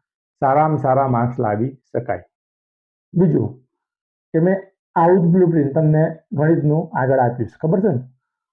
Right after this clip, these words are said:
કે ગણિતમાં વિભાગ એ, બી અને સી અને ડીમાં કેવું પૂછાય અને કયા ચેપ્ટરમાંથી કેવું પૂછાય.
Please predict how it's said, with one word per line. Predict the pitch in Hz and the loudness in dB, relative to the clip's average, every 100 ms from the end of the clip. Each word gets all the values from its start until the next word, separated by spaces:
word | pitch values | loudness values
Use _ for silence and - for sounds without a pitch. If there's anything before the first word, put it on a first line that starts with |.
| _ _ _ - | _ _ _ -8
કે | |
ગણિતમાં | 120 139 151 156 | -4 0 0 2
વિભાગ | 156 151 147 143 | 2 2 0 0
એ, | 139 147 | 0 0
બી | 139 147 | 2 0
અને | 139 | 0
સી | 127 135 147 151 | -2 -2 0 0
અને | 127 123 | 0 0
ડીમાં | 127 131 123 - - | 0 0 -2 -4 -6
કેવું | 156 156 151 | 0 0 0
પૂછાય | 131 120 107 - _ | -2 -4 -6 -8 _
અને | _ _ 147 131 | _ _ -8 -4
કયા | 139 143 | 0 0
ચેપ્ટરમાંથી | 143 131 135 127 127 | 0 -4 -2 0 0
કેવું | 143 135 123 | 0 0 0
પૂછાય. | 127 117 | -4 -8